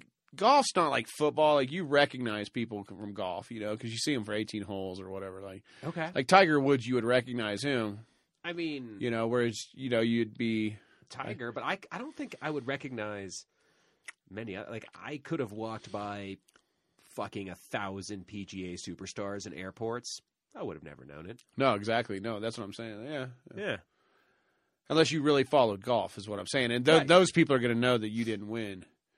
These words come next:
Speaker 1: the Masters, is
Speaker 2: Certainly.
Speaker 1: what I'm saying. The people that would wanna fuck you 'cause you won the Masters would know that you didn't win the Masters.
Speaker 2: That's true.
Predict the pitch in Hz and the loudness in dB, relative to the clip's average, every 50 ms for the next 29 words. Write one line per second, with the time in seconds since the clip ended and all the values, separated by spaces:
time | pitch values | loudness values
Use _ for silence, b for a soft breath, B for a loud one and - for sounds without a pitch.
0 | _ _ _ _ _ _ - 113 127 156 170 165 160 143 - - 120 107 101 95 | _ _ _ _ _ _ -4 -2 2 4 4 4 4 2 2 0 0 0 0 -2
1 | - - - 120 110 - - - 127 120 123 127 117 113 113 - 147 127 120 117 | -4 -4 -2 -2 -4 -4 -4 -6 -4 -2 -2 -2 -2 -4 -4 -2 -2 -2 -2 -2
2 | 120 120 165 190 190 151 156 131 120 120 123 143 156 156 151 151 143 143 151 151 | -2 0 2 2 4 6 6 4 4 4 4 6 8 8 8 8 6 6 2 2
3 | 143 127 - 156 143 - - 151 139 - 151 139 131 135 135 131 135 139 135 135 | 2 2 4 2 2 2 2 -2 -2 0 0 0 0 -2 -2 0 0 0 0 0
4 | 135 139 135 135 139 127 - 143 123 123 123 107 117 123 120 117 110 104 107 110 | -2 -2 -2 -2 -2 -2 -4 -4 -4 -4 -4 -2 0 0 0 0 -2 -4 -6 -4
5 | 110 107 101 104 107 104 98 98 95 95 - - - - - 101 92 85 - - | -6 -6 -6 -8 -10 -10 -12 -14 -18 -18 -20 -20 -18 -16 -12 -12 -12 -12 -12 -14
6 | - - 78 71 71 | -14 -14 -16 -16 -18